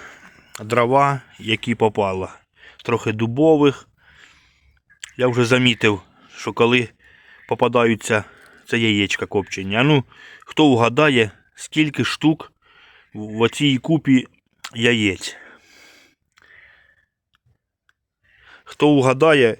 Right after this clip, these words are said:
відправимо один наборчик. Перепілочка і десять копчених яєць.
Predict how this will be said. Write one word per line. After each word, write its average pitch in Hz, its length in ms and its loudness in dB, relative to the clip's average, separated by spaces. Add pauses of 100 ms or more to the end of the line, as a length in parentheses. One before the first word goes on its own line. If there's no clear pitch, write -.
відправимо 127 720 2
один 127 280 2
наборчик. 110 560 0 (600)
Перепілочка 120 680 2
і 107 40 0
десять 120 320 -2
копчених 104 480 -2
яєць. 98 560 -4